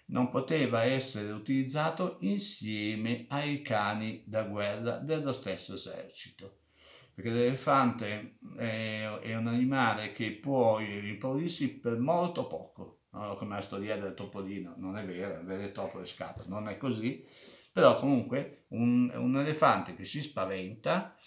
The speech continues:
eh, quasi sempre torna indietro e quindi, eh, travolge il proprio esercito. Il, eh, quindi, eh, proprio per l'utilizzo del cane da guerra, eh, che,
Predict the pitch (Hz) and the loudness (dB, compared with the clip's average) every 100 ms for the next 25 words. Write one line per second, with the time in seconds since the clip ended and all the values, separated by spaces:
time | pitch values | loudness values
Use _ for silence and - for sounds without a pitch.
0 | - - - 123 127 123 117 165 185 190 | -20 -14 -2 2 4 2 6 4 4 2
1 | 190 180 165 139 151 151 156 151 151 143 | 2 2 0 2 2 2 0 0 0 0
2 | 139 135 131 135 - - 107 107 117 101 | -2 0 0 -2 -4 -10 -10 -10 -8 -8
3 | 95 131 127 127 139 131 127 123 131 131 | -4 2 4 8 8 8 2 -2 -2 2
4 | 139 135 127 110 101 95 90 - - - | 4 4 2 -4 -4 -4 -4 -10 -12 -18
5 | - _ _ - - 135 143 143 139 131 | -20 _ _ -20 -8 0 2 4 2 4
6 | 127 120 117 165 147 101 95 - - - | 4 2 2 2 2 2 -4 -8 -10 2
7 | 160 165 127 110 143 151 139 117 110 101 | 4 4 0 -2 2 6 6 6 0 0
8 | 120 131 131 170 160 - 110 101 101 139 | -2 -2 0 0 0 -2 -6 -6 -4 -2
9 | 135 123 101 104 104 123 120 98 87 92 | 0 0 -2 -4 0 4 4 4 0 -6
10 | 101 - _ _ _ 98 104 104 104 101 | -6 -10 _ _ _ -4 -2 0 0 0
11 | 95 - 120 110 110 104 98 _ | -2 -2 -2 0 0 -2 -6 _